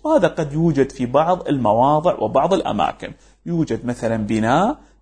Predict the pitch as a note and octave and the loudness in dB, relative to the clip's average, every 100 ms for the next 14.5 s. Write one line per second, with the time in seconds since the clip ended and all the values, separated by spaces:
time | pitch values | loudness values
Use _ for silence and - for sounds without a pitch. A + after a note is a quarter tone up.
0 | _ - C3 B2+ B2 F#2+ A#2+ A2+ A2 A#2 | _ -8 -2 2 2 0 0 0 0 2
1 | C#3 D#3 A3+ - C#3 - F3 - - C#3+ | 2 2 -4 -4 -6 -2 -4 -4 -4 -4
2 | C#3+ D3 D#3 C3+ A#2 A#2+ B2+ E3 A3 C#4+ | -4 0 2 2 0 0 0 2 2 0
3 | - _ _ - E3+ D#3 - G3 G#3+ - | -8 _ _ -4 -2 -2 0 0 -2 -6
4 | D3+ E3+ G#3+ G#3+ - D3+ C#3+ E3 F3+ G3+ | -6 -2 0 -2 -4 2 4 4 4 2
5 | G#3 B3 F#3 G#2+ - D2 - F2+ - _ | 2 0 0 0 0 0 -2 -8 -10 _
6 | _ B3+ C4 B3+ B2+ C3 A2 F#2 - C#3 | _ 0 4 6 4 4 2 0 -4 -8
7 | E3+ F#3+ - C3 B2+ C#3 D3 A#2 C3 A2 | -2 2 2 2 2 2 0 2 2 4
8 | - - _ - - B3 - - - - | 2 -2 _ -14 -4 -2 -2 -2 -4 -4
9 | - - _ _ E3 - - B2+ D#3 G#3 | -10 -20 _ _ -6 -2 2 4 4 2
10 | A#3 _ _ A#3 B3 B3+ - - - B3+ | -4 _ _ 0 2 4 2 -2 -4 2
11 | F3 F3 G3+ F#3 G#3 F#3 F#3+ F#3+ F3 F#3+ | 2 2 0 0 2 0 2 2 2 2
12 | E3+ - F#3 E3+ - D3 F3+ D#3+ C3 - | 0 0 0 0 0 -4 0 0 0 -4
13 | - - E3+ - D#3 G3 B3+ _ _ - | -16 -6 -4 -4 0 0 0 _ _ -4
14 | - F#3 - G#2+ F#2 | 2 2 2 0 -2